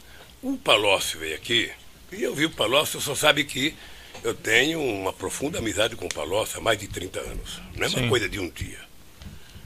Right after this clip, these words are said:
Speaker 1: O Palocci foi meu ministro da Fazenda e prestou um grande serviço a esse país.
Speaker 2: Uhum.
Speaker 1: Eu tirei o Palocci do governo em março de dois mil e três,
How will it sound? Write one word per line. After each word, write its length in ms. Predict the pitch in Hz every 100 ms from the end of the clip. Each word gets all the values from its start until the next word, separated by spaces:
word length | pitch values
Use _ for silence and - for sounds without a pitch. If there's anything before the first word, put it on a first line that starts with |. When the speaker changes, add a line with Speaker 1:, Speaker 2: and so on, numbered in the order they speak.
| - -
Speaker 1:
O 100 | 98
Palocci 420 | - 90 98 110
foi 100 | 135
meu 120 | 147
ministro 380 | 170 104 104 -
da 120 | -
Fazenda 600 | - - 87 98 90 - - - - - - - - -
e 80 | 98
prestou 380 | - 104 - 123
um 100 | 107
grande 360 | 101 143 139 110
serviço 500 | 101 80 87 - 76
a 20 |
esse 180 | - -
país. 460 | 82 - - - - - -
Speaker 2:
Uhum. 340 | 120 107 110 113 - - - -
Speaker 1:
Eu 140 | 110
tirei 320 | 135 113 110
o 60 | 98
Palocci 420 | 98 85 92 -
do 120 | 87
governo 500 | 78 76 - 120 90
em 40 | 92
março 380 | 92 127 -
de 100 | 127
dois 140 | 123 113
mil 120 | 135
e 40 |
três, 480 | - 110 110 - -